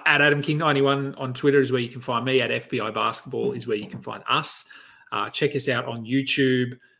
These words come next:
Uh, go over, give us a thumbs up, subscribe. Um, numbers are going up slowly, but, uh, we know once, once people are in the grind, they find their shows and they stick to them. So,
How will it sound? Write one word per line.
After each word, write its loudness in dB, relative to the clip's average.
Uh, -6
go 0
over, 0
give -4
us -8
a -10
thumbs -6
up, -4
subscribe. -4
Um, -14
numbers 4
are 4
going 6
up -2
slowly, -2
but, -2
uh, -4
we 2
know 2
once, -2
once -4
people 2
are 2
in -6
the -4
grind, -2
they -4
find -10
their -6
shows -6
and -10
they -10
stick -10
to -8
them. -6
So, -2